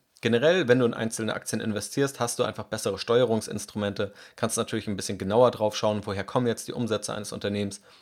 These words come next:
wie abhängig ist es auch von der entsprechenden Region und kannst natürlich ohnehin entscheiden, wenn du sagst, du hast jetzt ein gutes Unternehmen, eine gute Aktie gefunden, dass es dir vielleicht nicht so wichtig ist, in welcher Region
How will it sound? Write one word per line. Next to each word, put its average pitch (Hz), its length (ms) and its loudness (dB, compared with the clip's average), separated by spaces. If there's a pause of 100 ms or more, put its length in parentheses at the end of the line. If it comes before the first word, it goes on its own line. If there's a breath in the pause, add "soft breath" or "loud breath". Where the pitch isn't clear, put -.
(260 soft breath)
wie - 180 -4
abhängig 117 380 0
ist - 160 -8
es - 100 -10
auch - 160 -2
von 107 220 -2
der 107 100 2
entsprechenden 98 520 -6
Region 117 540 2 (360 loud breath)
und 123 300 2 (580 soft breath)
kannst 127 240 0
natürlich 113 260 -4
ohnehin 117 380 0
entscheiden, 98 360 -4
wenn 104 80 -2
du 104 80 -2
sagst, 101 300 2
du 107 60 -2
hast 113 140 -4
jetzt - 140 -6
ein 110 80 -4
gutes 107 240 -8
Unternehmen, 104 380 -2
eine 101 140 -2
gute 113 240 -6
Aktie - 260 -4
gefunden, 131 580 2 (360 loud breath)
dass 110 180 -4
es - 140 -8
dir 113 100 -2
vielleicht 110 220 0
nicht 131 160 -2
so 110 100 0
wichtig 117 240 -4
ist, 110 140 -4
in 107 100 -2
welcher 101 240 -2
Region 123 560 2